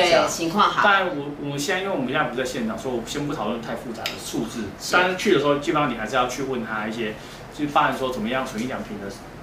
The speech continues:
Speaker 1: 大概要做多少，
Speaker 2: 是，
Speaker 1: 然后
Speaker 2: 是，是。
Speaker 1: 包含说几年会回本，然后会，会遇到什么状况啊，
Speaker 2: 要请多少人？
Speaker 1: 然后，对，对，这些细节可能是后面你如果真的对他有兴趣，你要先问。那当然前提的时候，我们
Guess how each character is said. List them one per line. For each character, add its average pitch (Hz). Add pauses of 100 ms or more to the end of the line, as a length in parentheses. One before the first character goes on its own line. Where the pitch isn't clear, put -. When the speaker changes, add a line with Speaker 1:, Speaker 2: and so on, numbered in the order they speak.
(100)
Speaker 1:
大 147
概 135
要 131
做 131
多 113
少， -
Speaker 2:
是， -
Speaker 1:
然 143
后 139
Speaker 2:
是， 165
是。 143
Speaker 1:
包 156
含 139
说 131
几 120
年 110
会 -
回 101
本， - (160)
然 107
后 127 (340)
会， 160
会 147
遇 139
到 139
什 139
么 104 (100)
状 110
况 117
啊， 104
Speaker 2:
要 -
请 -
多 -
少 -
人？ 143
Speaker 1:
然 -
后， -
对， 131
对， - (340)
这 170
些 175
细 190
节 110
可 123
能 113
是 135 (120)
后 147
面 117 (340)
你 123
如 135
果 143
真 143
的 120
对 131
他 127
有 120
兴 117
趣， 107 (340)
你 113
要 113
先 113
问。 101 (340)
那 170 (240)
当 180
然 170
前 143
提 139
的 131
时 147
候， 147
我 127
们 110